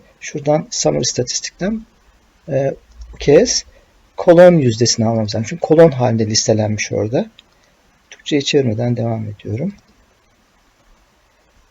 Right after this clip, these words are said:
Bakın burada yüzde on bir, yüzde kırk sekiz nokta beş ve yüzde otuz dokuz nokta yedi işçilerin aslında eğitim kategorilerinin,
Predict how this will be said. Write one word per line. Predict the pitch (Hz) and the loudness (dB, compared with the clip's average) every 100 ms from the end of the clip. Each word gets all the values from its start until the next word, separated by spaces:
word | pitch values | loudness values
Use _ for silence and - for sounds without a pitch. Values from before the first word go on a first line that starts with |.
| _ | _
Bakın | - 208 | -2 0
burada | 208 175 170 220 - _ _ | 0 4 4 4 -4 _ _
yüzde | 180 160 | -6 2
on | 175 170 | 4 4
bir, | 143 | 2
yüzde | 156 160 | 0 0
kırk | 160 - | -2 -6
sekiz | - 160 160 | -6 -4 0
nokta | 135 127 117 117 | -2 2 0 2
beş | 202 - - - | 0 0 -6 2
ve | 151 | 2
yüzde | 151 139 | 2 -4
otuz | 143 143 135 | -4 -6 -10
dokuz | 123 127 | -10 -6
nokta | 113 110 113 | -6 -4 -2
yedi | 117 113 240 - _ _ | 0 0 -2 -4 _ _
işçilerin | 175 - 160 147 151 131 - - | -6 -4 4 6 6 2 -6 -8
aslında | 120 - 110 | -6 -2 2
eğitim | 113 117 | 2 0
kategorilerinin, | 110 110 117 113 110 110 107 104 | -8 -8 -8 -4 0 0 2 0